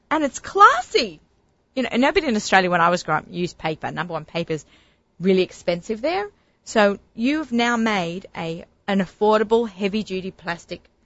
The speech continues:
gourmet, gorgeous line of food. Of, of, not food. You see, I always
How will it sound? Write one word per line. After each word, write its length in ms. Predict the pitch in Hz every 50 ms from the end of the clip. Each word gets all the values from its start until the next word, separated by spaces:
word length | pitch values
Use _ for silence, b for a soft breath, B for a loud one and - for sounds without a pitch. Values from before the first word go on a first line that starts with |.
| _ _ _ _ _ _ -
gourmet, 400 | - 226 226 220 214 214 196 190
gorgeous 440 | 160 - 190 175 165 - 180 - -
line 260 | 180 165 156 160 160 156
of 60 | 156
food. 340 | _ _ - 175 - - - _ _ _ _ -
Of, 240 | - 208 190 - - _ -
of, 200 | 175 151 - 190
not 140 | 170 - _
food. 260 | - - - - - _ -
You 80 | - 208
see, 160 | - - 226
I 180 | 220 190 165 147
always 480 | 135 180 190 185 - - - - -